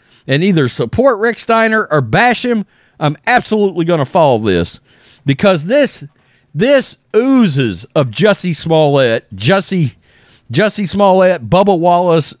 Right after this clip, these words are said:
fake garage noose, uh, noose hoax. This oozes it. I just, I'm just not blindly accepting this kind of crap. I'm just not. Yeah, that absolutely happened. Why? Because she said so or he said so.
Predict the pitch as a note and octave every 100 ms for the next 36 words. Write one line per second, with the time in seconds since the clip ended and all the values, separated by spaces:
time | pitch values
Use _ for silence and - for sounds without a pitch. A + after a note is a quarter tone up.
0 | - _ - - G#3+ G#3+ D#3 F3+ F3 F3
1 | D3+ D3+ F3+ E3+ - D3+ A2+ C3+ E3+ F#3+
2 | E3 E3 E3+ F3 E3 - _ _ _ _
3 | - F3 - - - A3 G#3 C#3 A#2+ F#2+
4 | G2 - _ _ _ _ _ _ _ _
5 | _ _ _ _ _ D#3 E3 A#2 D3 G3+
6 | F3+ - - D#3 C#3+ A#2 G3 F#3+ - F#3
7 | E3 A#2 D3+ D#3+ D#3+ D#3+ D3+ B2 - -
8 | C#3 - A2+ G#2 G2 - F#2+ E2 - F2
9 | B1+ - - - B2+ B2+ B2 F#2 D#2 A1+
10 | _ _ _ _ _ _ C#4+ A#3+ D#3+ _
11 | A#3+ G3+ F#3 - D#3+ D3+ - A#2+ B2 G#2
12 | F#2 E2+ - _ _ - A#2+ E3+ F#3+ D#3+
13 | - D3+ A#2+ - G#3 E3 F#3+ D3 A#2 C3
14 | A#2 B2+ A2+ G#2 G2+ C#3+ F2 - E2+ D2+
15 | F2 E2 C3+